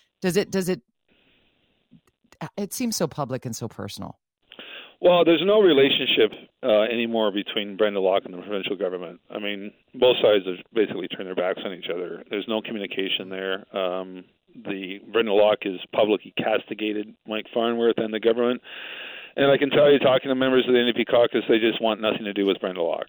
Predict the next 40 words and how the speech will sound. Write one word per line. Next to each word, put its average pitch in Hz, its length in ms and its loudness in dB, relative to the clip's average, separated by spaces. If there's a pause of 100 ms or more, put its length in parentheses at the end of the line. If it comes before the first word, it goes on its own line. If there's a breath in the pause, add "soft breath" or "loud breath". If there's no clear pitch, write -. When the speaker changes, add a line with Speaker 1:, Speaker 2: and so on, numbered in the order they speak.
(120)
Speaker 2:
They 98 120 0
think 95 340 -6
she's 95 300 -6
a 95 200 -4 (180)
bit 104 100 2
of 104 80 -2
a 104 40 -2
loose 110 280 4
cannon, 160 440 -2 (100)
and, 117 480 -4
um, 113 440 -2 (380)
you 123 80 -12
know, 117 180 -8 (100)
they'll 117 160 6
deal 120 220 6
with 110 120 4
Ken 127 220 -2 (120)
Sim, 208 280 0 (380)
uh, 113 160 0
quite 131 320 0 (380)
readily 165 380 4
and 110 100 0
all 135 160 4
the 156 120 6
other 160 160 8
mayors 147 380 -4 (640 loud breath)
in 139 120 -4
Metro, 139 340 4
but 123 240 4
there's 120 240 2
a 113 60 0
complete 127 600 -4
breakdown 104 680 -2 (220)
between 104 360 -12
Brenda 101 280 0
Locke, 95 500 0
the - 60 -12
mayor 107 240 -4
of 98 60 -10
the 95 80 -14